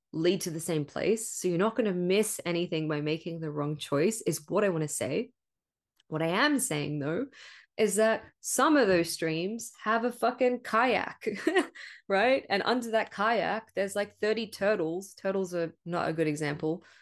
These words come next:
Turtles came from an analogy about a stream that I might have mentioned on another podcast, but there's, like, something that swims really fast attached to your kayak. God fucking entities, angels, mermaids, mermaids. I like mermaids. Let's go with mermaids.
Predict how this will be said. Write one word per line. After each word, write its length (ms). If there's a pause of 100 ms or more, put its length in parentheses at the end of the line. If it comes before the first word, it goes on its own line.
(180)
Turtles 340
came 180
from 180
an 80
analogy 500
about 340
a 60
stream 560
that 120
I 180
might 200
have 80
mentioned 320
on 80
another 220
podcast, 440
but 120
there's, 200
like, 280 (380)
something 340
that 160
swims 340
really 200
fast 520
attached 440
to 120
your 180
kayak. 560 (720)
God 480
fucking 540 (1120)
entities, 720 (680)
angels, 640 (160)
mermaids, 580 (140)
mermaids. 460
I 60
like 240
mermaids. 340
Let's 140
go 100
with 120
mermaids. 420